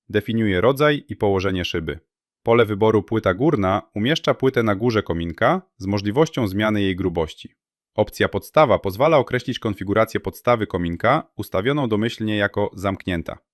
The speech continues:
Do wyboru mamy również otwarta z przodu lub nogi.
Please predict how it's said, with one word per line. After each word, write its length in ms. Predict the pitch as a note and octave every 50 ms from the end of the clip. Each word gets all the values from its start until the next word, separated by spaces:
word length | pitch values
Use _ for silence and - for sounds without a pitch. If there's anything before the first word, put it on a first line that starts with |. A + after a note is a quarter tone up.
| _ _ _ _ _ -
Do 120 | F#2 G2
wyboru 340 | F#2+ G2+ G2 C3 E3 E3 C#3+
mamy 240 | A2 G2 F#2 F#2 F2+
również 360 | G2 F#2+ F2 F#2+ F2+ E2+ -
otwarta 500 | - - - - - A#2+ - - - F#2
z 60 | -
przodu 540 | - - F#2 F2 F2 A2 C#3+ F#3 G3+ G3 _ _ _ -
lub 300 | A#2+ C#3 C3+ - - _ _ _ -
nogi. 520 | F#2+ G2 G2 F#2+ F2+ E2 E2 D2 D#2 _